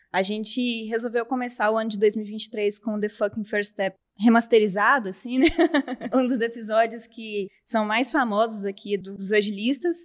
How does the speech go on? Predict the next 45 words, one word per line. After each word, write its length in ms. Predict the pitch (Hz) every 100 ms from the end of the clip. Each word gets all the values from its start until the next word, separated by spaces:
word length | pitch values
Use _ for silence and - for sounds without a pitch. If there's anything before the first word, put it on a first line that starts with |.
| _
mas 260 | - 247 277
a 20 |
gente 180 | 285 294
sabe 300 | 294 277 277
que 340 | - 254 202 -
o 120 | 240
contexto 580 | 302 302 330 403 - 381
mudou, 580 | 302 214 220 294 - _
a 100 | 233
gente 280 | 220 247 247
sabe 420 | 254 226 226 226
que, 480 | 226 233 220 196 196 _ _
né, 260 | 202 233 302
a 120 | 285
gente 220 | 226 240 -
tá 140 | 262
num 80 | 254
mundo 240 | 240 247
complexo, 580 | 247 220 220 226 - 302
então 220 | 247 233
não 100 | 233
tem 180 | 233 226
como 220 | 220 220
as 140 | 214 220
coisas 260 | 220 220
se 80 | 226
manterem 760 | 226 214 208 214 220 208 180 190 247
estáticas, 840 | - - 202 254 285 - 311 - _ -
e 80 |
a 60 | 233
ideia 220 | 247 240
é 20 |
a 40 | 254
gente 200 | 277 -
conversar 460 | 285 269 269 277
um 80 | 269
pouquinho, 640 | 262 233 - 294 294 196 202 _
tanto 240 | - 302 -
trazendo 420 | 359 330 240 220
um 60 | 226
pouco 220 | 262 254
mais 260 | 226 196
pra 180 | - 240
prática 520 | 226 - 247 - -
desse 400 | 262 254 262 208